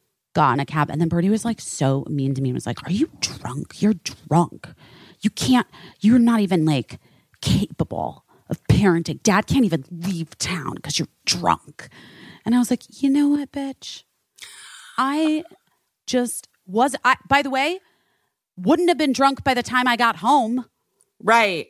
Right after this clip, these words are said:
Speaker 2: right.
Speaker 1: When I was planning on being home at eleven P M, it is nine thirty-five or whatever, ten fifteen, whatever it was.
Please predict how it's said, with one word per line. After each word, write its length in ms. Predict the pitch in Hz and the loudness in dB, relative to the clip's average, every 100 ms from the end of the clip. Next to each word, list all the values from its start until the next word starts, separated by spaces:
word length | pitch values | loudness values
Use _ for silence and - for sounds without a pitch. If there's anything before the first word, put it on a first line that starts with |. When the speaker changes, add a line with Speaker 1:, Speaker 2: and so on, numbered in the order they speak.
| - | -4
Speaker 2:
right. 480 | 202 196 165 147 190 | 2 2 2 -4 -4
Speaker 1:
When 200 | 214 277 | 0 2
I 100 | 269 | 2
was 160 | 240 - | -2 -6
planning 440 | - 269 294 269 | -4 -2 0 0
on 120 | 247 | -2
being 260 | 233 254 220 | -4 -6 -4
home 480 | 165 294 277 269 269 - | 2 2 2 -4 -4 0
at 220 | 240 226 _ | 0 0 _
eleven 640 | 247 214 226 302 240 285 320 - | -4 0 2 2 2 0 -2 -6
P 220 | 262 214 | -2 2
M, 360 | 208 247 339 - _ _ _ - - _ _ - | 2 0 -4 -8 _ _ _ -20 -20 _ _ -2
it 120 | - 359 | 2 4
is 180 | 359 269 | 2 0
nine 640 | 269 302 320 320 320 320 330 _ _ | 2 4 4 2 0 -4 -6 _ _
thirty-five 960 | 311 320 320 294 294 294 277 202 147 - _ - - _ _ _ _ _ | 2 2 0 -2 4 4 4 0 -6 -14 _ -20 -20 _ _ _ _ _
or 80 | 190 | -6
whatever, 380 | 170 160 123 - | -2 -2 -4 -8
ten 400 | - 262 262 254 | -4 0 0 0
fifteen, 360 | 269 247 - - | -2 -4 -4 -4
whatever 260 | 190 170 147 | -2 -2 -4
it 40 | |
was. 160 | - | -10